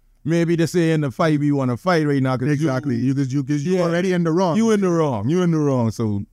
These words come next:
Speaker 1: you know, maybe you should chill out, calm down or whatever.
Speaker 2: And, and see, and you saying that, right? That's the thing that I think the more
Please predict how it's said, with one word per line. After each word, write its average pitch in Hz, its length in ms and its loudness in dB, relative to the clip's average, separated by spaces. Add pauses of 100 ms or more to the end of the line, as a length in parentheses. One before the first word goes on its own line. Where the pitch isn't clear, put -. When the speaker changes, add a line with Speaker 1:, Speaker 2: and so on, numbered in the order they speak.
Speaker 1:
you 120 140 -2
know, 135 180 0
maybe 143 260 0
you 139 60 0
should 120 320 -6
chill 147 240 -2
out, 120 180 0
calm 120 300 0
down 107 180 0
or 101 80 -2
whatever. 98 460 -6
Speaker 2:
And, 151 220 0
and 156 140 2
see, 180 380 0
and 165 180 4
you 180 100 2
saying 170 340 0
that, 139 200 2
right? 120 280 -2 (880)
That's 143 540 -4
the 156 140 0
thing 190 560 0 (580)
that 135 380 -2
I 139 180 0
think 156 440 0
the 131 200 2
more 123 720 0